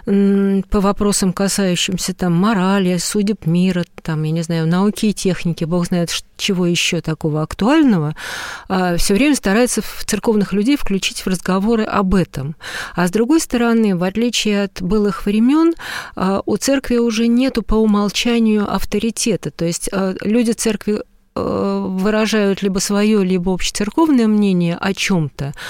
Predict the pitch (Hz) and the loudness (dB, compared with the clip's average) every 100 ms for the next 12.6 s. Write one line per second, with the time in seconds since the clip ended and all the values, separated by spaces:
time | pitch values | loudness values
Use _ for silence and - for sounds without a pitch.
0 | - - - 202 220 247 233 226 - - | -10 -12 -2 2 4 6 4 2 0 -2
1 | 208 208 208 - - - - - - - | 0 2 0 -4 -8 -8 -8 -12 -14 -12
2 | - 214 285 330 277 220 202 226 226 185 | -4 2 4 4 4 4 0 0 0 2
3 | 170 170 - 190 202 247 302 285 - - | 0 -2 -2 0 2 2 2 0 -2 -2
4 | 240 - 254 247 - - - - 214 254 | -2 2 2 0 -2 -14 -10 -4 -2 -2
5 | - 233 - 240 - 262 - 160 - - | -2 -2 -2 -2 -2 -4 -4 -8 -10 -10
6 | - 170 _ _ _ - - - 190 185 | -10 -12 _ _ _ -20 -20 -6 -2 0
7 | 196 196 190 247 233 233 220 208 196 196 | 0 0 2 2 2 0 0 0 -2 -2
8 | 226 - 220 - 175 143 143 - 151 170 | -2 0 -2 0 -4 -4 -8 -8 -8 -10
9 | - _ - 196 - 214 233 233 226 196 | -14 _ -4 -2 0 0 2 4 4 2
10 | 202 - 208 196 220 202 214 - 202 190 | -2 -4 -4 0 2 2 -2 -4 -2 -2
11 | 180 214 - 214 - 185 180 175 - 180 | -2 -2 0 -2 -2 -2 -2 -2 -2 -2
12 | - 196 185 - 190 185 | 0 0 0 0 0 0